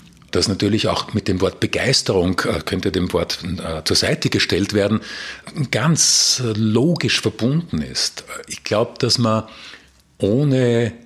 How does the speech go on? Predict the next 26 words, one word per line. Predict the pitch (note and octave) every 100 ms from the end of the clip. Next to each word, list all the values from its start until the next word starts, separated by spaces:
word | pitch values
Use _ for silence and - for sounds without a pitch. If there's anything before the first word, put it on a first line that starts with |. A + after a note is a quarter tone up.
| - _ _ _ _ _ _ -
Liebe | G2+ F#2+ G#2+ C#3 B2 B2 A#2+ - -
eigentlich | - F#2+ A#2 A2+ A2
von | - G#2
der | G2+
Musik | F#2+ - A2+ - -
gar | - F#2+ B2
nichts | A2+ - -
hätte. | A#2+ - - - - - _ _ _ - -
Und | G#2
ich | A2 -
glaub | G#2+ G#2 -
in | F#2+ F2+
Wirklichkeit, | C#3+ - F#2 - F#2 -
dass | F#2+
jeder | G2+ G2+ C3
Mensch, | A#2+ F#2 F#2 -
der | G#2 F#2+
in | G2
ein | F2+ F2 E2 -
Konzert | G2+ E2+ G2 A#2 -
geht, | - F#2+ A2+ - - - - _ _ _ -
eine | F2 F#2 G#2
Art | G#2 -
von | A#2
Liebesbeziehung | G#2 A#2+ A2 A2+ - A#2 A#2
entwickelt. | G#2+ A2+ C3 D#2+ -